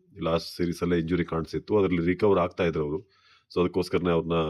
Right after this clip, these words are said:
ಈ ಟಿ ಟ್ವೆಂಟಿ ಹಾಗೇನೆ ಒನ್ ಡೇ ಸೀರೀಸ್ ಇಂಗ್ಲೆಂಡ್ ಮೇಲೆ ಅವ್ರನ್ನ ಆಡಿಸ್ಲಿಲ್ಲ. But ಚಾಂಪಿಯನ್ಸ್ ಟ್ರೋಫಿಗೆ ಎಲ್ಲೋ ಒಂದ್ ಕಡೆ ರಿಕವರ್ ಆಗುತ್ತೆ ಅಂತಿತ್ತು. But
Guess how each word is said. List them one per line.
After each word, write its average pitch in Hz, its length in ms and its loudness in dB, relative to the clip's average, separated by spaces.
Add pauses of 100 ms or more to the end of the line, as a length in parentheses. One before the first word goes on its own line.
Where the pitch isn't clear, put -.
(400)
ಈ 73 220 -4
ಟಿ 82 160 -6
ಟ್ವೆಂಟಿ 76 280 -6
ಹಾಗೇನೆ 78 440 -2
ಒನ್ 80 260 -4
ಡೇ 87 120 2
ಸೀರೀಸ್ 82 360 -4
ಇಂಗ್ಲೆಂಡ್ 80 300 -2
ಮೇಲೆ 82 160 -2
ಅವ್ರನ್ನ 78 200 -6
ಆಡಿಸ್ಲಿಲ್ಲ. - 460 -4 (600)
But - 100 -10
ಚಾಂಪಿಯನ್ಸ್ 107 400 0
ಟ್ರೋಫಿಗೆ 127 280 2
ಎಲ್ಲೋ 104 140 4
ಒಂದ್ 98 120 0
ಕಡೆ 98 140 2
ರಿಕವರ್ 92 320 2
ಆಗುತ್ತೆ 87 300 0
ಅಂತಿತ್ತು. 82 320 -4
But 90 280 0